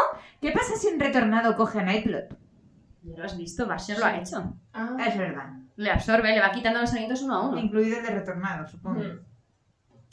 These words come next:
Speaker 2: Si una persona saca a Nightblood, es que ya lo hemos visto, o sea, no sé.
Speaker 1: Sí, se lo consume. Vale.
Speaker 2: Exacto, lo va
Speaker 3: Oye, pero eso
Speaker 2: consumiendo.
Speaker 3: no tiene sentido, porque Nightblood le quita todos los alientos y dice, un poquito más, y, o sea, ya estaba en la primera elevación.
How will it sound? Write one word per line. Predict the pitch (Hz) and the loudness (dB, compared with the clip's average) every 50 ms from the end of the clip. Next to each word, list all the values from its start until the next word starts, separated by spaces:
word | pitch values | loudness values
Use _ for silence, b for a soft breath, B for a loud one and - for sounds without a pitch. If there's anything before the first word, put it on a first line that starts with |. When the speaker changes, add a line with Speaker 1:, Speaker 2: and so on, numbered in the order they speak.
| - - | -20 -16
Speaker 2:
Si | - - 262 262 262 | -10 -6 -2 0 4
una | 277 311 320 320 | 6 6 8 8
persona | 330 330 330 330 330 285 214 - - - | 6 6 6 4 4 4 4 4 2 -4
saca | - - 214 226 240 262 254 254 240 220 | -2 0 2 2 6 8 10 10 10 10
a | 233 | 8
Nightblood, | 247 269 269 240 220 - - | 6 4 4 2 2 0 0
es | - - - | -4 -8 -10
que | - 185 | -10 -10
ya | 202 190 - - | -10 -10 -10 -10
lo | - | -10
hemos | - - - - | -8 -8 -8 -10
visto, | - - - - | -12 -14 -14 -14
o | - | -16
sea, | - - 170 | -12 -10 -8
no | 170 165 | -8 -8
sé. | - - | -8 -8
Speaker 1:
Sí, | 190 202 233 220 202 175 - - | 0 4 6 6 6 6 2 -6
se | - - 220 208 | -10 -6 -2 -2
lo | 202 | 0
consume. | 196 202 196 196 190 185 180 | 0 0 -2 -2 -4 -6 -6
Vale. | - - 220 | -2 -2 0
Speaker 2:
Exacto, | 190 202 208 208 - - | 2 2 2 4 6 8
lo | 202 | 8
va | 208 240 | 8 8
Speaker 3:
Oye, | 254 | 8
pero | 247 | 8
eso | - 208 | 10 10
Speaker 2:
consumiendo. | - 220 294 269 214 | 10 10 10 10 8
Speaker 3:
no | 185 - | 8 6
tiene | - 320 - | 4 2 0
sentido, | 254 240 247 277 269 247 | -2 -2 0 0 0 -2
porque | 214 196 202 208 | -2 -4 -4 -4
Nightblood | 208 214 226 226 - 294 285 | -4 -4 -4 -4 -4 -4 -4
le | 285 285 285 | -4 -4 -6
quita | 277 233 220 208 | -6 -6 -6 -6
todos | 214 226 240 | -6 -8 -10
los | - - | -10 -6
alientos | 262 262 254 254 226 208 214 | -4 -4 -4 -4 -4 -8 -8
y | 208 | -10
dice, | - 208 185 170 165 - 202 | -8 -6 -8 -8 -8 -6 -6
un | 220 233 | -6 -6
poquito | 254 277 262 233 247 233 | -6 -6 -6 -8 -6 -6
más, | 233 254 - - | -6 -6 -6 -8
y, | 233 220 - - | -12 -14 -10 -10
o | 208 | -10
sea, | 202 196 185 | -10 -8 -6
ya | - - | -6 -6
estaba | - 240 233 247 | -6 -6 -4 -2
en | 254 | -2
la | 240 | -4
primera | 214 214 208 190 180 175 | -2 -4 -6 -4 -4 -4
elevación. | 170 170 165 165 - - 220 226 226 226 - | -4 -6 -6 -8 -12 -8 -8 -8 -6 -8 -10